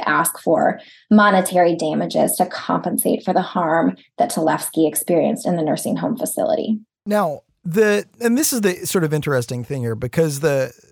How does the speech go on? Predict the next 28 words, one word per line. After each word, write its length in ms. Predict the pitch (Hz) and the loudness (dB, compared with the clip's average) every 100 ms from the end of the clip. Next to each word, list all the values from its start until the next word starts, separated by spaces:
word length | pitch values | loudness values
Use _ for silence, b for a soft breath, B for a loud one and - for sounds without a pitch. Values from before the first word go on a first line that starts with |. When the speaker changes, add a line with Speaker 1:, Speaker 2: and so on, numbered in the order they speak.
| _ - | _ -8
Speaker 2:
you 80 | 165 | -4
know, 100 | 139 | -4
the 120 | 143 | -4
defendant, 800 | 143 - - 269 254 160 127 - _ _ _ 135 | -4 -2 0 0 2 2 0 -6 _ _ _ -2
um, 580 | 127 120 113 110 117 - - _ | 0 2 0 -2 -6 -10 -18 _
you 240 | 139 170 | -16 -2
know, 60 | 165 | 0
in 80 | 143 | 0
the 80 | 135 | 0
case 300 | 143 120 143 | 0 -2 -2
initially 320 | 135 151 147 | -4 -2 -4
is 120 | 131 | -4
this, 340 | 151 135 - - | -4 -4 -8 -8
is 140 | 151 | -8
this 140 | 156 151 | -6 -2
hospital 420 | 220 180 - 123 | 0 0 -2 -2
corporation. 720 | 127 113 113 107 - 113 - - _ _ _ _ _ - _ _ _ _ | -2 -4 -6 -8 -8 -12 -16 -20 _ _ _ _ _ -20 _ _ _ _
And 100 | 175 | -2
the 60 | 175 | 2
hospital 380 | 208 294 269 208 | 2 2 0 -2
corporation, 800 | 190 156 143 131 123 123 110 110 _ _ _ _ _ | -2 0 0 0 -2 -4 -4 -6 _ _ _ _ _
you 80 | 165 | 0
know, 140 | 147 | 2
like, 160 | 135 135 | 0 -2
what 260 | 143 185 247 | -2 0 2
is 140 | 196 | 2
it 100 | 180 | 0
really 500 | 147 156 147 131 127 | 2 2 2 2 0